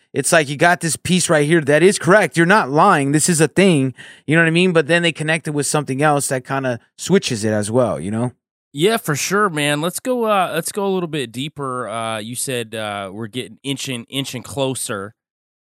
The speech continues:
Speaker 2: um, to, you know, what we're talking about here. Uh, one of the things that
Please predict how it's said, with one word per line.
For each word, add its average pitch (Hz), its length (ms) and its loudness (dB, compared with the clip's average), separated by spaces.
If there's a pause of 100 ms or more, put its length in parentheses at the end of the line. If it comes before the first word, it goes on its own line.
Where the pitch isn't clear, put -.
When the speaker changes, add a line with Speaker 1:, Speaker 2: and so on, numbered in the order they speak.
Speaker 2:
um, 101 580 -6 (220)
to, 98 580 -12 (100)
you 107 140 -14
know, 98 160 -12
what 107 180 -12
we're 107 100 -14
talking 110 360 -10
about 101 320 -10
here. 110 460 -8 (280)
Uh, 123 220 -2
one 180 240 -2
of 339 60 -2
the 311 80 -2
things 233 320 -2
that 139 240 -2